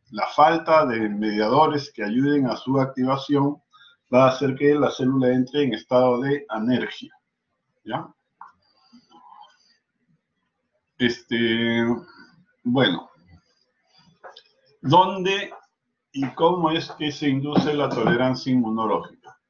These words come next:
Como les decía, hay dos lugares, a nivel central, a nivel periférico. Si el reconocimiento se produce a nivel central,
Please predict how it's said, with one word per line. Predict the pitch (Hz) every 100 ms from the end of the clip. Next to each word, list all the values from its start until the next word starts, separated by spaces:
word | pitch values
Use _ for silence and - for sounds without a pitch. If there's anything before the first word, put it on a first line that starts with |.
| _ _ _ _ _ _ _ _ _ -
Como | 113 120
les | 110
decía, | 139 - 160 165 170 180
hay | 143 139
dos | 139 143
lugares, | 135 131 139 139 156 - - _
a | 113
nivel | 110 113 127 131 131
central, | 135 143 143 143 147
a | 139
nivel | 113 104 120
periférico. | - 120 123 147 143 139 147 175 - - _ _ - - - - _ _ _ _ _ _ _ _ - - - - -
Si | - 147
el |
reconocimiento | 147 156 151 151 170 202 214 202
se | 175
produce | 147 143 156 165
a | 151
nivel | 120 135
central, | 135 131 117 113 107 107